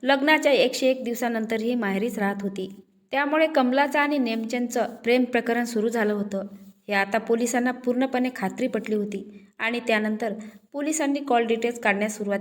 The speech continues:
केली. कॉल डिटेलच्या आधारावरती पोलिसांना लक्षात आलं की कमला नेमचंदच्या जास्तीत जास्त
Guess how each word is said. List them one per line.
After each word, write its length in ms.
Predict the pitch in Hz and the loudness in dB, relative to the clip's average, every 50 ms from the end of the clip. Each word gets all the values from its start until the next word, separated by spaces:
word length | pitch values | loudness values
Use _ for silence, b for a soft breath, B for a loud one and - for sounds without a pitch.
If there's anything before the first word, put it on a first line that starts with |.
| 202 - | -4 -6
केली. 200 | 202 190 196 196 202 202 - - - - - | -6 -6 -6 -8 -8 -12 -16 -18 -20 -6 0
कॉल 200 | 254 277 294 285 | 2 2 2 2
डिटेलच्या 460 | 277 285 277 311 311 302 302 320 294 | 0 -2 -2 -2 -2 0 2 4 4
आधारावरती 560 | 277 233 202 226 240 247 254 262 254 254 294 | 4 4 4 2 2 2 2 2 0 0 -2
पोलिसांना 540 | 277 269 262 233 233 240 247 - 254 247 254 247 | -2 0 2 2 2 2 0 0 0 0 0 0
लक्षात 340 | 233 226 - - 226 - | -2 -2 -2 -4 -2 0
आलं 160 | 220 208 214 208 | 0 0 0 -2
की 160 | 208 214 202 208 - - - | -4 -6 -6 -6 -10 -10 -6
कमला 280 | - 220 214 226 240 233 | -4 -2 0 0 0 0
नेमचंदच्या 560 | 226 226 226 220 220 - 247 240 240 269 247 | 0 -2 -2 -2 -2 0 0 0 2 0 0
जास्तीत 380 | 220 202 202 196 202 - 262 220 - | 2 2 0 0 0 -2 -4 0 2
जास्त 240 | 240 240 240 - 277 | 2 2 2 0 -4